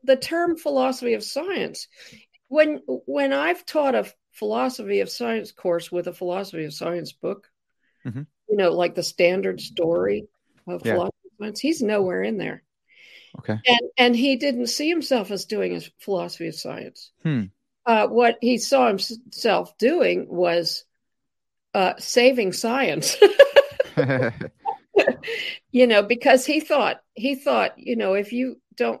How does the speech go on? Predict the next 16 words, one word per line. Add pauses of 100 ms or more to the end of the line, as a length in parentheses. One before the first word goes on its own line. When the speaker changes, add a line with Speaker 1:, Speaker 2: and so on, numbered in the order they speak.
(140)
Speaker 1:
if
you
have
this
defective
idea
of
what
knowledge
is, (720)
no
scientific
discovery
could
ever
happen.